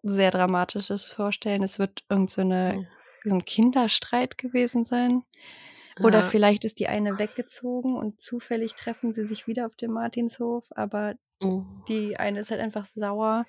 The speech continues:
Speaker 1: dass die andere nicht gegen ihre Eltern rebelliert hat, als sie wegziehen wollten.
Speaker 2: Oder sie hat nie einen Brief geschrieben
Speaker 1: Mhm.
Speaker 2: oder sich gemeldet und am Ende
Speaker 1: Oder
Speaker 2: kommt da
Speaker 1: die saßen immer nebeneinander und plötzlich hat sich die eine neben wen anders gesetzt in der Schule.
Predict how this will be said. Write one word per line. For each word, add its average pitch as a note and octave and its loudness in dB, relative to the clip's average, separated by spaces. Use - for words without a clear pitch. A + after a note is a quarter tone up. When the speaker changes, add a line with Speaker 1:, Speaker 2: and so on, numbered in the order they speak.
Speaker 1:
dass - -4
die - -2
andere G3+ 2
nicht G#3+ 2
gegen G#3 6
ihre G#3+ 0
Eltern A3 2
rebelliert A3 0
hat, A3+ -10
als A3+ -6
sie G#3+ 0
wegziehen G#3 -2
wollten. G#3 -2
Speaker 2:
Oder G#3 4
sie F#3 0
hat F#3+ 2
nie G3 2
einen F#3+ 2
Brief - -4
geschrieben G3+ 0
Speaker 1:
Mhm. G3 -2
Speaker 2:
oder G#3 -4
sich G3 -6
gemeldet G3 0
und F#3+ -4
am F3+ 0
Ende F#3+ 6
Speaker 1:
Oder F#3+ 10
Speaker 2:
kommt G#3+ 2
da - 0
Speaker 1:
die G3 8
saßen F#3+ 10
immer G3 8
nebeneinander F#3 6
und G3 2
plötzlich - 0
hat G3+ -2
sich - -6
die - -4
eine G#3 4
neben G#3+ 0
wen - -2
anders A3+ -2
gesetzt - -4
in B3 0
der B3 0
Schule. C4+ -2